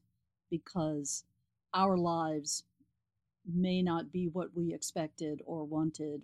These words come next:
or have strived for.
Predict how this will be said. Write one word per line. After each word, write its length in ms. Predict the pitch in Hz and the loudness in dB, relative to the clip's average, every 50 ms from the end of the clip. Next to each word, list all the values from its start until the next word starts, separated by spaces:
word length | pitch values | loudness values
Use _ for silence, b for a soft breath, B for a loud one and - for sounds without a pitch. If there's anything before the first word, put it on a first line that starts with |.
| - _ | -12 _
or 380 | 156 156 156 156 160 156 151 - _ _ _ _ _ _ _ _ _ _ _ _ _ _ _ | -6 -6 -6 -4 -6 -8 -10 -12 _ _ _ _ _ _ _ _ _ _ _ _ _ _ _
have 120 | 170 - - | -6 -4 -4
strived 460 | - - 185 175 170 160 147 - - _ | 0 2 2 2 4 2 0 -4 -8 _
for. 240 | - - - - - | -16 -16 -14 -16 -20